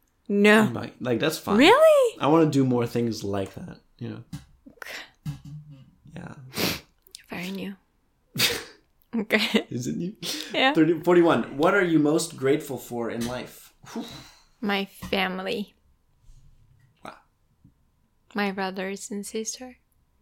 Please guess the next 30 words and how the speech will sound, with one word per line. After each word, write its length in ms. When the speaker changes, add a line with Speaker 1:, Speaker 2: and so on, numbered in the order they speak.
Speaker 1:
To 60
Speaker 2:
That's 160
Speaker 1:
be 80
Speaker 2:
true. 100
Speaker 1:
honest. 220
Speaker 2:
Yeah. 140
Speaker 1:
Yeah. 160
Speaker 2:
Yeah, 60
I 40
would 140
say, 200
yeah. 160
Speaker 1:
Yeah. 200
Speaker 2:
Being, 380
you 160
know, 180
healthy 440
for 160
them. 140
Uh, 300
yeah, 120
alive, 520
being 160
alive, 460
and, 360
yeah, 200
being 220
a 80
good 160
family. 280